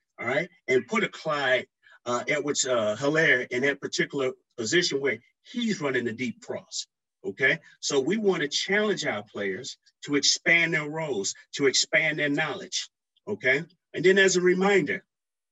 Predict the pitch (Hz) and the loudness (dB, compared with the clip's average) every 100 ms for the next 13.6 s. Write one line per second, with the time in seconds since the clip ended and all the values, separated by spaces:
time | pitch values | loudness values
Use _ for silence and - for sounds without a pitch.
0 | _ _ _ - - 185 _ _ _ - | _ _ _ -4 -4 -4 _ _ _ 0
1 | 208 - 214 214 117 107 - - - 185 | 0 0 2 4 2 -4 -8 -10 -2 2
2 | 185 185 - 220 208 - 202 - _ _ | 4 2 -2 -2 -2 -2 -6 -8 _ _
3 | - 123 180 196 - 180 170 165 156 143 | -4 0 2 2 2 0 0 0 -2 -8
4 | - 196 196 - - 101 - _ _ _ | -4 -2 0 -2 -4 -10 -10 _ _ _
5 | _ - 151 123 - - 208 - 160 175 | _ -2 0 4 4 4 2 -4 -4 -2
6 | 170 156 - 185 196 170 117 123 - _ | -2 -2 0 2 2 0 -4 -8 -10 _
7 | - - 151 175 170 180 175 - 151 147 | -4 -2 4 2 4 0 0 -2 -2 2
8 | 185 - - _ _ _ - - - 170 | 2 2 -8 _ _ _ -20 -18 -8 -6
9 | 180 _ _ _ - 156 139 160 185 180 | -6 _ _ _ -12 -6 -6 -2 -2 -2
10 | - _ - 190 147 196 - 165 143 - | -8 _ -6 -4 0 0 2 0 0 0
11 | 208 202 165 143 - - 170 202 190 165 | 0 0 0 -2 -2 0 4 6 4 4
12 | 208 - 151 135 - - - 143 160 143 | 0 0 0 0 -4 -12 -4 -2 0 0
13 | 123 - 214 190 143 123 | -2 -2 0 0 -2 -4